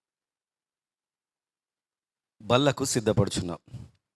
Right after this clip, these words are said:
ఆదిమ సంఘంలో దేవుడైనటువంటి క్రీస్తు మరణించిన తర్వాత ఆదిమ సంఘం మాత్రం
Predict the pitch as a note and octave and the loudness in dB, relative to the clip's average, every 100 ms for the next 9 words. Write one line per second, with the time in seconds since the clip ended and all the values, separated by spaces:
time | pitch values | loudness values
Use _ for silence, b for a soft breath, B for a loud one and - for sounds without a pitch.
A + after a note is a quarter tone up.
0 | _ _ _ B2 E3 G3+ G#3 F3 C#3+ B2+ | _ _ _ 4 6 6 4 4 4 4
1 | A#2 A2 G#2+ D3 B3+ - _ _ _ _ | 4 4 6 4 0 -12 _ _ _ _
2 | _ _ _ _ _ _ _ _ _ _ | _ _ _ _ _ _ _ _ _ _
3 | _ A2 B2+ F#3 G#3+ G#3 F#3 E3+ E3 D3 | _ 0 8 10 12 12 10 8 6 4
4 | D3+ C#3+ - C#3+ E3 - - A2 G#2 A#3+ | 4 2 2 4 4 4 4 4 4 0
5 | - _ - A2 A#2 C#3+ D3+ D3 C#3 A#2+ | -8 _ -4 4 6 6 4 2 0 0
6 | A2 G#2+ G#2 G#2 F#2+ G#2+ - F#2 A2+ B2 | 2 2 2 0 0 -2 -4 0 0 2
7 | A#2+ - G#2 G2+ G2 F#2+ G2 F2+ F#2 | -2 -2 -2 -2 -2 -2 -4 -6 -8